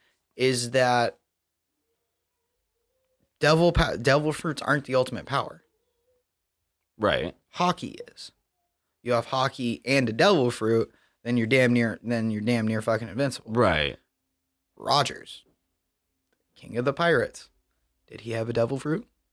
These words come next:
Speaker 2: No.
Speaker 1: Hockey. He had the strongest Conqueror's hockey, and he had the strongest hockey just in general.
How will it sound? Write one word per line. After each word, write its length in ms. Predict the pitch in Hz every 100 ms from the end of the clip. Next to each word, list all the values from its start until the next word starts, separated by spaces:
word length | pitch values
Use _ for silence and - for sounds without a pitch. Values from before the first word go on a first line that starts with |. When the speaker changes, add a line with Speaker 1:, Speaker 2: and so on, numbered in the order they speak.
| _ _ _
Speaker 2:
No. 300 | 58 62 110 _ _ _ _ _ _ _ _ _ _ _ _ _ _ _ _ _ _ _ _ _
Speaker 1:
Hockey. 500 | - 226 - - _ _ _ _ _ - - _
He 140 | 127
had 120 | 120
the 100 | 107
strongest 460 | - - 113 139 -
Conqueror's 500 | 147 143 156 151 147
hockey, 360 | 151 147 151
and 80 | 135
he 100 | 131
had 160 | 107 123
the 60 |
strongest 460 | - - 143 165 -
hockey 340 | - - - -
just 260 | - -
in 100 | -
general. 340 | - 135 -